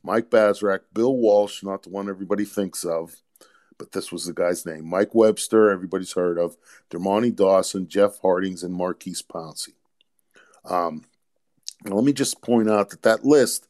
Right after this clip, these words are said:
doesn't even include Ray Mansfield. Um, now, this is a guy who was never voted to a Pro Bowl or an All-Pro team, but he played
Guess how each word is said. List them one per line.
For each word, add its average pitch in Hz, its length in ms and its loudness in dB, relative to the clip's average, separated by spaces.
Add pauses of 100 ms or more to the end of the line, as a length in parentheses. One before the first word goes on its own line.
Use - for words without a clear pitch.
(300)
doesn't 120 280 2
even 107 180 0
include 113 460 2
Ray 95 160 4
Mansfield. 98 720 -4 (600)
Um, 82 220 -8
now, 87 100 -8
this 113 220 0
is 104 60 -6
a 98 60 -8
guy 104 160 6
who 101 80 6
was 92 160 -4
never 101 220 0
voted 101 320 0 (240)
to 92 160 -6
a 87 60 -8
Pro 104 300 2
Bowl 95 320 2
or 117 240 4
an 98 80 0
All-Pro 90 460 -4
team, 90 400 -12 (420)
but - 100 -10
he 95 40 -8
played 101 320 0